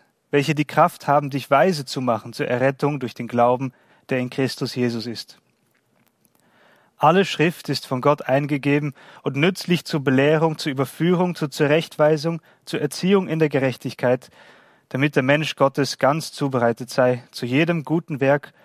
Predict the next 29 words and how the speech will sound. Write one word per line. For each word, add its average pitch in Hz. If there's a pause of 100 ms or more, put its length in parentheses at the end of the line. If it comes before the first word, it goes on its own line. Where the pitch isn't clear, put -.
(160)
völlig 180
ausgerüstet. 117 (1500)
Daher 131
ermahne 131
ich 143
dich -
ernstlich 147
vor 151
dem 131
Angesicht 147
Gottes 151
und 139
des -
Herrn 143
Jesus 139
Christus, - (400)
der 143
Lebendige 156
und 151
Tote 165
richten 160
wird, - (240)
und 117
seine 127
Erscheinung 139
und 143
seines 139
Reiches 139
willen. 120